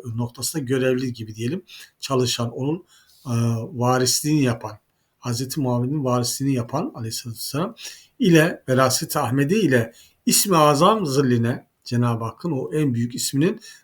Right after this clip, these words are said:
zilline, gölgesine mazhar olan, onun yansıma yeri olan bir mümin, yani onun bir temsilcisi, peygamberimizin temsilcisi ve İsmi Azam'ın da yansıdığı bir şahıs, bir mümin, peygamberimizden sonra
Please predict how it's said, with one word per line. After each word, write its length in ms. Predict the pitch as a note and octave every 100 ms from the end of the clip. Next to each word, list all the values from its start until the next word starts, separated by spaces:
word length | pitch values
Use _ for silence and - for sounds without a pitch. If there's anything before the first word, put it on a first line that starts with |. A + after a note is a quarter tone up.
| -
zilline, 600 | B2 B2 D3 C#3 C3+ A#2+
gölgesine 640 | G#2+ C3 B2 B2+ B2 F3+
mazhar 400 | D3+ B2+ A#2+ D#3+
olan, 260 | C3+ A2 A2+
onun 220 | D3+ C#3
yansıma 480 | B2+ A#2 A#2+ - D3+
yeri 180 | C3+ A2+
olan 320 | G#2+ G#2 A2
bir 200 | F#3 A3
mümin, 420 | D#3 B2 A#2 - - - - - -
yani 120 | B2
onun 420 | C3 B2+ D#3 C3
bir 120 | A#2+ B2
temsilcisi, 680 | C#3 B2+ - A#2+ A2+ -
peygamberimizin 680 | - B2 B2 A#2+ B2 C3 D#3
temsilcisi 520 | - C3+ B2+ - -
ve 180 | G3+ G3 - - - -
İsmi 320 | A3+ - E3
Azam'ın 420 | C#3+ C3+ D3+ G3+
da 80 | E3
yansıdığı 680 | C3+ C3+ B2 - C#3+ F3+ F3
bir 80 | D#3
şahıs, 540 | B2 - A#2+ B2 -
bir 140 | C#3+ B2+
mümin, 300 | C3 B2 B2
peygamberimizden 680 | C3+ B2+ A#2+ B2 B2 B2+
sonra 320 | A#2+ C3 D#3